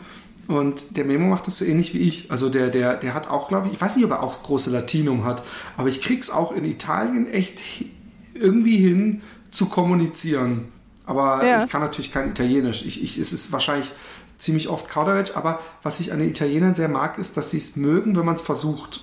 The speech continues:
Speaker 1: und einem dann auch
Speaker 2: Ja, das
Speaker 1: die
Speaker 2: stimmt.
Speaker 1: entsprechende
Speaker 2: Ja, das
Speaker 1: Geduld entgegenbringen, wenn man <laughs> versucht, was zu sagen.
Speaker 2: Genau. Ja, Nils, also seine Tochter ist ja, äh, äh, halb italienisch, also zweisprachig. Und Nils kann auch Italienisch.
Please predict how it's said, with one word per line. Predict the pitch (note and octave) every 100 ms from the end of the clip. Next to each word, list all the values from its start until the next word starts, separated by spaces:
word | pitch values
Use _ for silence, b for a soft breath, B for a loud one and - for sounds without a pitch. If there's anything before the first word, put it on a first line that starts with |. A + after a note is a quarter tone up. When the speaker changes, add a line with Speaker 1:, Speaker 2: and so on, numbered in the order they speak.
| -
Speaker 1:
und | C#3 C#3
einem | C#3+ D3+
dann | C#3+ C#3
auch | C3+ B2+
Speaker 2:
Ja, | A3
das | G#3
Speaker 1:
die | E3
Speaker 2:
stimmt. | D#3 G3+
Speaker 1:
entsprechende | E3+ E3+ E3 A3
Speaker 2:
Ja, | A#3+
das | -
Speaker 1:
Geduld | D#3 E3 G3 - -
entgegenbringen, | F3+ D3 - D3+ D3 C#3 C#3+ D#3 -
wenn | D#3
man | A2
<laughs> |
versucht, | D#3+ - - C4 - -
was | - -
zu | C3
sagen. | A2+ G2+ G2+ G#2 - -
Speaker 2:
Genau. | G#3 G#3 G#3 G3 B B -
Ja, | B3
Nils, | C4 F4 G#4 -
also | A#3 A#3+
seine | G#3+ A#3 A#3+
Tochter | C4+ D#4 - C#4+
ist | B3+ -
ja, | C4+ B3+ A#3+
äh, | G3 A3 G#3+ A3 -
äh, | G#3+ G#3
halb | G#3+ A#3+ C#4
italienisch, | C4+ C#4+ F#4+ - -
also | G#3+ G3+
zweisprachig. | - G#3 G#3 - B3 C#4 F4+ - B B B B - - - -
Und | A#3 A3 G#3+ G#3+ G#3+ - -
Nils | G#3+ A3 B3
kann | - G#3+
auch | G3+ C#4
Italienisch. | A#3 F#3+ F3 F3+ E4